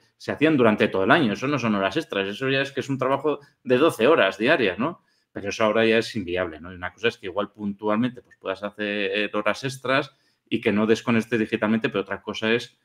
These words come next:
estar siempre de continuo conectado. Pues eso al final, eh, por eso viene el tema de la desconexión digital, ¿no? Que al final te-, los trabajadores tenemos que desconectar, tenemos que recargar energía y, y, y es que además eso es bueno para la empresa, porque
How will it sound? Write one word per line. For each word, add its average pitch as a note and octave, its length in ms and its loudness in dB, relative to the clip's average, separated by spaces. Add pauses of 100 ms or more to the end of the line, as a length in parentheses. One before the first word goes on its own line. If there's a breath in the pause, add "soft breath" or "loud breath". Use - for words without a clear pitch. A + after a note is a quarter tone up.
(180)
estar - 460 -2
siempre C3 640 4
de C3 160 4
continuo C3 600 2
conectado. F#2 840 -2
Pues E2+ 160 -20
eso F2+ 200 -8
al F#2 80 -6
final, G2+ 580 -2 (320)
eh, - 260 -6
por A2+ 200 4
eso A#2+ 200 4
viene A#2+ 240 4
el G2 260 -2
tema G2 220 0
de F#2 80 0
la F2+ 80 -2
desconexión F2 540 -8
digital, G2 440 -6
¿no? B2 160 -4
Que F#2+ 80 0
al F2+ 60 0
final F#2 240 -6
te-, G#2+ 100 -4
los G2+ 240 -12
trabajadores F#2+ 520 -6
tenemos C3+ 240 -4
que B2 100 -4
desconectar, F2+ 640 -4
tenemos G2 220 -6
que C3 100 -2
recargar G#2+ 720 0 (320 soft breath)
energía A2+ 600 0
y, A2+ 120 2 (380)
y, A2 600 0
y C#3 40 8
es C#3+ 140 2
que E3 140 2
además D#3 340 2
eso F3 100 -2
es E3+ 100 -6
bueno A#2+ 220 2
para F#2 120 0
la E2 60 -8
empresa, B2+ 400 -6
porque - 360 -12